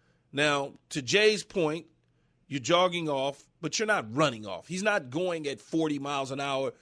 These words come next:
stopping on a dime, changing direction. He's doing some jumping jacks, a light jumping jacks, and a light jog in the tunnel. And I know from a fan's perspective,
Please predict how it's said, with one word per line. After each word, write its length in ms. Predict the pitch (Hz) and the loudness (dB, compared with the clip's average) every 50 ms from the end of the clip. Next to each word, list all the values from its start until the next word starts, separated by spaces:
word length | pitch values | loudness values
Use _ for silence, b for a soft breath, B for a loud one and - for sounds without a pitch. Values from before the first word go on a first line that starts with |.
| b b b b | b b b b
stopping 480 | - - - 170 165 151 151 151 143 | -4 0 2 2 2 2 0 -2 -4
on 160 | 143 143 139 | -4 -4 -6
a 40 | 135 | -6
dime, 460 | 123 123 139 139 139 135 135 135 131 | -4 -2 -2 -2 -2 -2 -4 -6 -6
changing 460 | 127 - - 160 151 143 123 131 131 127 | -6 -4 -4 -4 -4 -4 -6 -8 -8 -6
direction. 580 | 127 123 120 120 151 151 131 - - - 92 - b b b b b b b b _ | -4 -4 -2 -2 -2 -2 -4 -6 -10 -14 -14 -18 b b b b b b b b _
He's 220 | - 160 175 160 | -4 -4 -4 -2
doing 240 | 135 151 180 175 165 | -2 0 0 0 0
some 180 | 165 - 131 123 | -2 -6 -4 0
jumping 380 | 117 180 196 208 190 202 196 | 4 4 4 4 2 -2 -2
jacks, 540 | 165 180 190 180 175 175 - - - - - _ _ _ _ _ _ _ _ _ _ _ - | 2 4 4 4 4 2 0 -4 -10 -12 -12 _ _ _ _ _ _ _ _ _ _ _ -6
a 60 | - | -2
light 340 | 135 151 165 185 202 185 151 | 2 4 6 4 4 2 0
jumping 360 | 127 165 180 175 156 156 156 | 2 2 2 2 0 -2 -4
jacks, 440 | 139 151 151 147 143 147 - - - _ - | 0 0 2 2 0 -2 -4 -10 -14 _ -6
and 140 | 151 135 | -4 -2
a 40 | 127 | 2
light 280 | 135 143 151 156 156 127 | 2 4 4 2 2 0
jog 380 | 113 135 156 147 143 135 123 127 | 0 2 2 4 2 2 -2 -4
in 100 | 127 127 | -6 -8
the 60 | 117 | -8
tunnel. 420 | - - - 147 110 90 82 78 _ _ _ _ _ | -6 -6 -6 -6 -8 -10 -14 -18 _ _ _ _ _
And 100 | - 127 143 | 0 2 2
I 60 | 160 | 4
know 140 | 175 180 160 | 4 2 0
from 220 | - - 147 131 | -2 -4 -8 -8
a 40 | 117 | -10
fan's 500 | - - - 214 233 269 269 220 170 - | -6 -2 0 2 4 2 2 0 -2 -6
perspective, 720 | - 147 131 - - - 160 151 - - 147 131 120 117 | -8 -8 -8 -6 -2 -2 -2 -2 0 -2 -4 -4 -4 -8